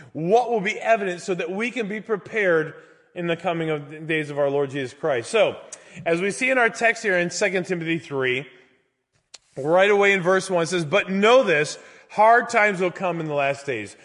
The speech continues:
Hard times, that means difficult times. There, there are gonna be times that are gonna be perilous. There are gonna be times that are not easy. And our first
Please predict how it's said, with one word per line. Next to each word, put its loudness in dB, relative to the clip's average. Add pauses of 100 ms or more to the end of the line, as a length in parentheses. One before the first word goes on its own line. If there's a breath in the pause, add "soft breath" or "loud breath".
(180 loud breath)
Hard 2
times, -2
that 0
means -4
difficult -2
times. -6
There, -4
there -4
are -4
gonna -6
be -6
times -6
that -2
are -6
gonna -4
be -6
perilous. -2
There -10
are -6
gonna -4
be -20
times -6
that -2
are -2 (240 loud breath)
not 0
easy. -6 (440 loud breath)
And 0
our 2
first -2